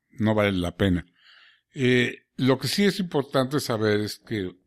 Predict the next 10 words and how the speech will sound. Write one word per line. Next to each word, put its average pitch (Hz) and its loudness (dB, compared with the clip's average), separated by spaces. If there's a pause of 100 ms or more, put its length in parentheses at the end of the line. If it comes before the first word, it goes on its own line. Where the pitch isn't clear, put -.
(1900)
desde 107 -4
el 104 -4
punto 147 0
de 110 -2
vista 117 -4
de, 95 -8
de 87 -14 (240)
personal 87 -8
de 104 -18
salud, 95 -12